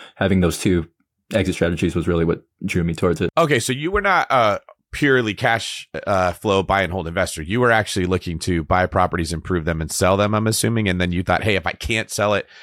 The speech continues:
Speaker 2: at least it'll cash flow. I could hold it."
Speaker 1: Exactly. Yeah, I wanted to have both options available.
Speaker 2: All right. And were these new properties that you were looking at, or were these, uh, existing inventory?
Speaker 1: These were all new that I was looking at. Um, so I, I bought, the one I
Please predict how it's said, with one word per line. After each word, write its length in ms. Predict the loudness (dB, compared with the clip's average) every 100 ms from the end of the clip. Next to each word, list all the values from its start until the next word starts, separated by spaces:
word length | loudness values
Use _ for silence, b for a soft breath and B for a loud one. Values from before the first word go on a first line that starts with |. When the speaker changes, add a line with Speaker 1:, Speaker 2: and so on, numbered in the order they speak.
| B B
Speaker 2:
at 160 | 0 0
least 200 | -2 -4
it'll 80 |
cash 300 | -2 -2 0
flow. 100 | 0
I 80 | 0
could 100 | 0
hold 200 | -2 2
it." 120 | 0 2
Speaker 1:
Exactly. 520 | 0 2 0 -2 -2 2
Yeah, 180 | 2
I 40 | 4
wanted 180 | 2 2
to 80 |
have 120 | 2 2
both 200 | 0 0
options 420 | -2 -4 -6 -4
available. 400 | -4 -4 -6 -2
Speaker 2:
All 60 | 0
right. 120 | 2
And 140 | 2 2
were 80 |
these 240 | 2 2 0
new 160 | 0
properties 420 | 2 0 0 -4 -2
that 80 | -2
you 80 |
were 100 | 0
looking 260 | 0 -2 -2
at, 240 | 0 0 0
or 260 | 2 2 2
were 260 | 2 0
these, 560 | 0 -4 -4 -6 -8 -8
uh, 160 | -4 -2
existing 460 | -2 -6 -6 -8 -8
inventory? 500 | -10 -14 -18 -18 -8 -2
Speaker 1:
These 160 | 2
were 120 | 4
all 160 | 4 4
new 580 | 2 4 6 6 4 0 0
that 120 | 2
I 40 |
was 140 | 2 0
looking 240 | -2 -2
at. 320 | -2 -2 -4 _
Um, 460 | -4 -2 -2 -4 -8 -2
so 220 | 0 0
I, 60 | -2 _ -4
I 60 |
bought, 280 | 0 0 0
the 120 | 0
one 140 | 4 4
I 160 | 4